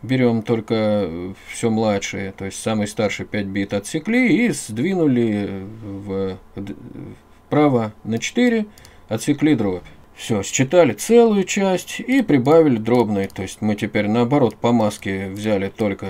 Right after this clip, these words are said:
младшие и разделили на шестнадцать. Все просто и хорошо. И прибавили их.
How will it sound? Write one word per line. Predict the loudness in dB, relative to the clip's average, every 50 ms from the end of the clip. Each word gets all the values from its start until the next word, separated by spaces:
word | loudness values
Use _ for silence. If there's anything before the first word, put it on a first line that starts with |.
| -10 -10 -8
младшие | -4 -2 0 2 2 0 0 -2 -4 -2 -2 -2 -2 0 0
и |
разделили | 0 0 0 -2 -2 0 0 0 -2 -2
на | -4 -4
шестнадцать. | -6 -8 -10 -10 -10 -10 -10 -12 -16 -18
Все | -14 -8 -6 -6 -6
просто | -4 -2 -2 -2 -2 -2 -6 -10 -8
и | -8
хорошо. | -8 -10 -10 -10 -10 -8 -6 -4 -4
И | -4 -2
прибавили | -4 -6 -8 -6 -6 -8 -8 -8 -10 -12 -14
их. | -14 -16 -18 -20